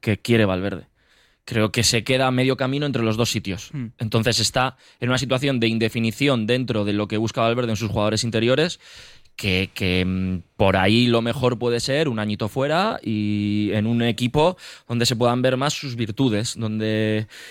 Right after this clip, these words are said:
Speaker 1: eh, quizá haya un jugador en el centro del campo de ida y, más de ida y vuelta, porque aquí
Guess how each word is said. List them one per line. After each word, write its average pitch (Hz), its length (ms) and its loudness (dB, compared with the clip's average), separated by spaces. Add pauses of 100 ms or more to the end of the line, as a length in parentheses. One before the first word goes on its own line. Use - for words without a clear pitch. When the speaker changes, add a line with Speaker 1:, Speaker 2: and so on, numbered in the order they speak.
(140)
Speaker 1:
eh, 113 240 2
quizá 123 420 2
haya 131 200 4
un 127 140 2
jugador 127 300 2
en 131 60 0
el 127 100 -2
centro 127 240 -4
del 127 100 0
campo 143 300 0
de 123 100 0
ida 135 160 2
y, 123 80 0
más 127 240 2
de 123 100 2
ida 123 220 2
y 117 40 2
vuelta, 151 460 2
porque 117 180 -6
aquí 135 320 -2